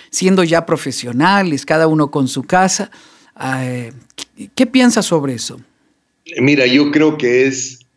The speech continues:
Speaker 2: clave, es vital que las personas lleven un curso. Es, eh, eh, es, es necesario,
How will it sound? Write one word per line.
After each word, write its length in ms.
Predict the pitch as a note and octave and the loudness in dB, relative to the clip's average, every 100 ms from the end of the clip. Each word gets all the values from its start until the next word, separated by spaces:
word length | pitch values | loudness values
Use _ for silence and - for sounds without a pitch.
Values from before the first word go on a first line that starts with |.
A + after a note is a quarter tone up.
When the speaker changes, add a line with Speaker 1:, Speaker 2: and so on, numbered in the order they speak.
| _ | _
Speaker 2:
clave, 600 | - C#3+ C3+ B2+ G#2 F2+ - | -2 2 2 2 0 -6 -4
es 480 | B2 B2 - G#2+ G2+ | -4 -4 -12 -16 -10
vital 800 | C3 - - B2+ A#2+ F#2+ D#2+ - _ _ _ _ _ | -8 -6 -2 0 0 -2 -8 -16 _ _ _ _ _
que 100 | A2 | -6
las 140 | G#2+ | -6
personas 540 | G#2 G2+ F#2+ A2+ A2 G#2 | -6 -8 -6 -4 -4 -2
lleven 300 | A2+ G#2+ G2 | 0 0 -2
un 180 | F#2+ F#2+ | -4 -6
curso. 440 | F2+ E2 - - - _ _ _ | -8 -8 -8 -10 -12 _ _ _
Es, 520 | B2 B2+ B2 - - - | 0 2 2 -2 -4 -4
eh, 220 | G#2+ - | -4 -2
eh, 160 | - A2+ | -2 0
es, 280 | C3 B2+ - | 0 0 0
es 200 | C#3 C3+ | 0 0
necesario, 840 | D3 B2 A2+ - A2 G#2 F2 E2 | 0 0 0 0 0 0 -2 -8